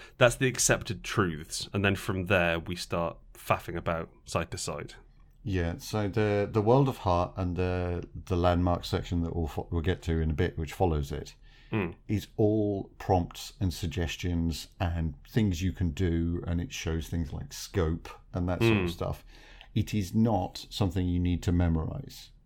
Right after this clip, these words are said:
Speaker 1: Absolutely not. It's recommended you don't.
Speaker 2: Yeah, and it's not something where you need to go,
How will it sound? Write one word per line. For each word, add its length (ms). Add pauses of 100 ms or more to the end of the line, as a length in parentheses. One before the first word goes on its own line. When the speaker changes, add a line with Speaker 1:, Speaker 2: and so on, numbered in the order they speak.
(120)
Speaker 1:
Absolutely 480
not. 240
It's 320
recommended 420
you 60
don't. 300 (400)
Speaker 2:
Yeah, 300 (120)
and 140
it's 160
not 200
something 380
where 140
you 100
need 140
to 80
go, 300